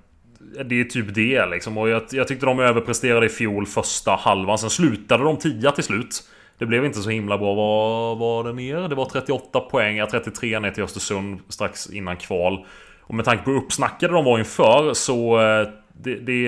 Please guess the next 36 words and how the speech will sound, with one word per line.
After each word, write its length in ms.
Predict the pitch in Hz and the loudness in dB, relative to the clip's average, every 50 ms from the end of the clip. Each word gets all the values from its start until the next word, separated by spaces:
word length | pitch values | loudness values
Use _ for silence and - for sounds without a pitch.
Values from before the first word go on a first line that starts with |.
| 120 117 | 2 2
eller 360 | 113 113 113 110 131 131 135 | 2 2 4 4 4 4 4
under 240 | 135 131 123 120 110 | 2 2 0 -2 -2
säsongen, 400 | 117 113 - 147 147 147 143 131 | -4 -4 -4 -4 -4 -2 -2 -4
rättare 220 | 123 - 107 95 | -2 -2 -2 -2
sagt. 260 | 98 101 98 - - _ - - - - - - - - - - - | -2 -2 -4 -6 -14 _ -20 -20 -20 -20 -20 -20 -20 -20 -20 -10 -8
Och 80 | - | -2
så 60 | 113 127 | 0 0
har 60 | 127 | 2
de 40 | 123 | 4
tappat 600 | 143 131 - - - - - 131 117 - - - - 123 123 | 2 2 2 0 -8 2 4 4 4 4 2 -2 -2 0 4
Vecchia, 380 | 127 120 - - - - 120 110 | 4 2 2 0 0 0 2 2
Sugita 340 | - 131 120 120 117 - 120 | 2 0 0 0 0 2 2
har 40 | |
varit 100 | 113 110 - | 2 2 0
skadad. 720 | - 127 117 107 104 101 92 98 98 95 95 95 95 95 - - - - - - - _ _ _ _ _ _ _ _ _ _ | 0 2 2 4 4 4 4 4 4 4 4 4 0 -4 -8 -10 -16 -20 -20 -20 -20 _ _ _ _ _ _ _ _ _ _
Jag 560 | _ - 117 120 120 117 113 113 113 110 104 - | _ -2 2 4 6 6 6 6 4 0 -4 -4
tror 260 | 123 123 120 117 120 | -2 -2 -2 -2 -2
inte 380 | 139 131 117 - - - 139 | -4 -6 -6 -8 0 2 2
den 120 | 127 123 123 | 2 4 4
här 100 | 110 107 | 4 6
backlinjen 460 | 110 110 107 - - 117 110 107 104 | 6 4 2 2 -4 -6 -6 -6 -4
kommer 200 | - 113 110 104 | -4 -2 -2 -2
hålla 300 | 104 107 101 98 98 98 | -2 -2 -2 0 -2 -2
särskilt 560 | - - 117 104 98 - - - 107 101 104 | -2 0 0 0 0 -2 -4 -8 -8 -8 -4
väl 320 | 101 107 98 95 92 98 98 | -2 0 0 0 0 0 -4
i 60 | 90 | -4
år. 320 | 92 92 92 95 98 104 | -4 -4 -4 -2 -2 0
Jag 180 | 113 113 120 117 | 0 0 0 2
tror 120 | - 147 | 0 -2
Sirius 320 | - - 123 117 110 104 107 | 0 2 2 2 0 0 0
kan 140 | 117 104 | -4 -4
få 100 | - 107 | -4 -4
jätteproblem 920 | 104 101 104 113 - - - - _ - 110 110 - 113 107 117 135 151 143 | -4 -2 -2 -2 -2 -2 -8 -16 _ -4 -4 -2 -2 -4 -2 -2 -2 -2 0
faktiskt. 500 | - 104 85 - 98 92 - - - - - | 0 -2 -2 -2 -4 -6 -6 -8 -10 -10 -6
Och, 540 | 117 110 107 - - - _ _ - - | -6 -6 -6 -6 -14 -20 _ _ -10 -6
eh, 600 | 113 104 104 101 98 98 98 98 98 95 95 92 | -4 -2 -2 -2 -2 -2 -2 -4 -4 -4 -6 -8